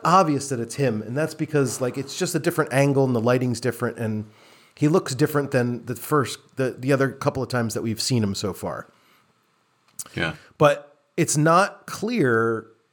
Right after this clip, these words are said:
Speaker 1: who the other person is in this fantasy. And it, it's either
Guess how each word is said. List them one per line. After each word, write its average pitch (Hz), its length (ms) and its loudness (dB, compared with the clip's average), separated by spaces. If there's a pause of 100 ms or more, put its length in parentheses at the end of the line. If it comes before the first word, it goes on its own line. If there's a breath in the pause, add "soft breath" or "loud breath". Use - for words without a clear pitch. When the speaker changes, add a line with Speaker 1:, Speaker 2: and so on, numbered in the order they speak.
(340)
Speaker 1:
who 185 520 -2
the 147 160 0
other 143 160 0
person 139 360 -4
is 139 140 0
in 127 140 -6
this 120 160 -8
fantasy. 113 600 -6
And 107 160 -8
it, 101 280 -12
it's 107 260 -12
either 107 460 -4